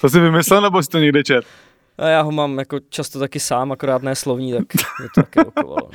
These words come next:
Speaker 1: <laughs> Moc informací, díky. <laughs> Hele, mně přijde nejvtipnější ta posloupnost všeho. Když, eh, jsem to sledoval na internetu, ty články, tak, eh, Sloukal sedmnáctého června v rozhovoru pro eSport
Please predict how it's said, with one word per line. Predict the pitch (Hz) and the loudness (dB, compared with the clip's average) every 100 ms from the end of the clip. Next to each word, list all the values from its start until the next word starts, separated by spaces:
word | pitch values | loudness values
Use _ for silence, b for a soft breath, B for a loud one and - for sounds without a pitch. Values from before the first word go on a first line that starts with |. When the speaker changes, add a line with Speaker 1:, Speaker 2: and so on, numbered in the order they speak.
| - | -12
Speaker 1:
<laughs> | - - | -4 4
Moc | 147 143 | 4 4
informací, | 139 143 127 117 - 113 | 2 2 2 0 -4 -6
díky. | 120 117 127 - _ B B B B 233 190 - | -6 -6 -6 -8 _ B B B B -6 -4 -4
<laughs> | - 175 - 120 120 117 - 151 | -8 -8 -8 -10 -8 -10 -6 0
Hele, | 143 165 165 156 - 147 | 4 6 6 4 2 2
mně | 143 | 2
přijde | 143 175 180 | 4 4 4
nejvtipnější | 180 170 165 175 160 180 | 2 -2 -4 -2 -2 2
ta | 185 | 2
posloupnost | - 156 180 180 139 - | 2 0 -2 -2 -2 -2
všeho. | - 110 107 - _ _ - | -2 0 -2 -6 _ _ -4
Když, | 131 143 - | 0 2 4
eh, | 156 156 | 6 6
jsem | 151 156 | 2 0
to | 175 | 2
sledoval | 165 151 139 151 | 4 4 4 4
na | 147 | 2
internetu, | 135 139 131 139 | 0 -2 -2 -4
ty | 131 | -6
články, | - 147 131 120 131 | 0 0 2 -2 2
tak, | 135 - | 2 0
eh, | _ _ _ - 123 123 127 _ _ _ _ | _ _ _ 0 2 4 0 _ _ _ _
Sloukal | - - 147 180 180 | -2 4 6 6 4
sedmnáctého | - 151 160 160 - 185 208 | 2 0 2 2 2 0 2
června | - 151 113 107 | 2 0 0 -2
v | 110 | 0
rozhovoru | 127 127 143 151 156 | 2 2 2 2 0
pro | 165 143 | 0 0
eSport | 135 - 117 120 170 | -4 -4 -2 0 -2